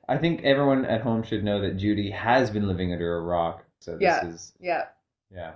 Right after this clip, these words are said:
Speaker 2: I've seen a lot of movies no one's ever heard of, but I somehow missed the chest bursting.
Speaker 1: You, I, I, okay, so, but you,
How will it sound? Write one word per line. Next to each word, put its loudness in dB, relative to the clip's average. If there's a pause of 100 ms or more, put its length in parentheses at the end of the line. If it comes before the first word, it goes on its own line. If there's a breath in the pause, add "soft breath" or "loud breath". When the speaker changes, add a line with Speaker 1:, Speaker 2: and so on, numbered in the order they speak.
(100)
Speaker 2:
I've -6
seen -2
a 6
lot 8
of 0
movies 0
no 2
one's 2
ever 2
heard 2
of, 0
but -2
I 4
somehow -2
missed -4
the -6
chest -4
bursting. -2
Speaker 1:
You, -12
I, 4 (100)
I, -2 (100)
okay, 2
so, 4
but 4
you, 0